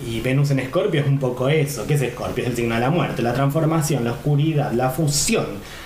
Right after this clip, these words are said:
la emocionalidad profunda. Es una Venus de agua. Eh, entonces es una Venus sentimental, lo emocional está ahí todo el tiempo calando. ¿Qué amamos? ¿Cómo amamos? Bueno, una manera súper emocional,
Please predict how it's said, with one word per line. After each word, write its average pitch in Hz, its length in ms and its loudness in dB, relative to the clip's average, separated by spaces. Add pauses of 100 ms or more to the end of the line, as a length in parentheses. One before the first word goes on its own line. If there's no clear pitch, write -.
la 170 120 2
emocionalidad 175 760 2
profunda. 190 340 2
Es 180 80 0
una 185 140 2
Venus 180 320 2
de 123 160 2
agua. 127 520 0 (480)
Eh, 107 320 0
entonces 135 400 0
es 135 80 0
una 147 140 2
Venus 151 260 4
sentimental, 120 1080 2
lo 113 80 -2
emocional 120 520 0
está 180 360 0
ahí 117 280 0 (160)
todo 123 120 -2
el 120 80 2
tiempo 117 240 0
calando. 104 480 0
¿Qué 185 100 2
amamos? 107 540 -2
¿Cómo 165 200 2
amamos? 110 360 -2
Bueno, 160 200 2
una 185 140 2
manera 147 420 2 (320)
súper 143 840 0
emocional, 110 840 0